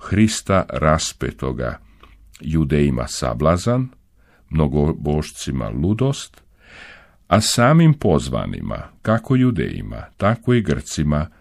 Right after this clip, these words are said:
Hrista kao silu Božju i mudrost Božju. Jer ono što je kao ludost dolazi od Boga,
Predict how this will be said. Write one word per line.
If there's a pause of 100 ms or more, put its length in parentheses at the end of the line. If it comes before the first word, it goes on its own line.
(120)
Hrista
kao
silu
Božju (400)
i
mudrost
Božju. (960)
Jer
ono
što
je
kao
ludost (260)
dolazi
od
Boga,